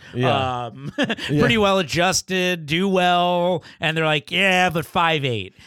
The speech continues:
Speaker 2: You're
Speaker 1: It's
Speaker 2: like, you're like,
Speaker 1: amazing.
Speaker 2: you're like, you're like, "I'm autistic, bipolar, my
Speaker 1: <laughs>
Speaker 2: grandfather's schizophrenic." Like, "You're six four?"
Speaker 1: That's literally what it was.
Speaker 2: And you got, and you got all your hair. Come,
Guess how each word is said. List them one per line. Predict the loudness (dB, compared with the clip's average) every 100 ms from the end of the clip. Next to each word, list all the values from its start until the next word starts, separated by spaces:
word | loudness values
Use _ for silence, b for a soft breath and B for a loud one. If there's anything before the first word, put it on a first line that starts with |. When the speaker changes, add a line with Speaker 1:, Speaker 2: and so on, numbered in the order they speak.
| B
Speaker 2:
You're | 0 2
Speaker 1:
It's |
Speaker 2:
like, | 2 2
you're | 2
like, | 2 2
Speaker 1:
amazing. | 2
Speaker 2:
you're | 0
like, | 2 0 0
you're | 0
like, | 0 -2
"I'm | -8 -10 -8
autistic, | -8 -6 -2 -4 -2 0 0 0
bipolar, | 0 0 0 -2 0 0 0 0 0
my | 0
Speaker 1:
<laughs> |
Speaker 2:
grandfather's | 0 0 -2 -2 0 -2 -6 B B
schizophrenic." | -6 -2 -2 -2 -4 -2 -2 -2
Like, | -2 -4
"You're | -4
six | -4 -6
four?" | -4 0 0 -2 -8 _ _ _ _ _ _ _
Speaker 1:
That's | -4 -2
literally | 0 0 2 2
what | 0
it | 2
was. | 2
Speaker 2:
And | 2
you |
got, | 2 2
and |
you | 2
got | 2 4
all | 4
your | 2
hair. | 2 2 0
Come, | -2 -4